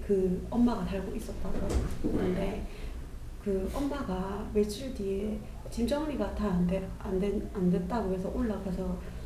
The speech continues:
그거를 방에 봤는데 아기가 미라처럼 죽어 있는 걸 보고 아, 분명히 자기 아기인 줄 알고 어떤 상황인 줄 아는데 시-, 경찰에 신고를 한 거예요.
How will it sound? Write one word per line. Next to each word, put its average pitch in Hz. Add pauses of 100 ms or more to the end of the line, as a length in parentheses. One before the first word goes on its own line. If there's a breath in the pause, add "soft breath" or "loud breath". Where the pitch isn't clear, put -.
(180)
그거를 185
방에 202
봤는데 185 (400 loud breath)
아기가 202 (120)
미라처럼 185
죽어 214
있는 196
걸 175 (100)
보고 190 (880 loud breath)
아, 240
분명히 277
자기 254
아기인 240
줄 214
알고 247 (240)
어떤 247
상황인 269
줄 196
아는데 202 (320)
시-, - (260)
경찰에 185
신고를 196
한 180
거예요. 214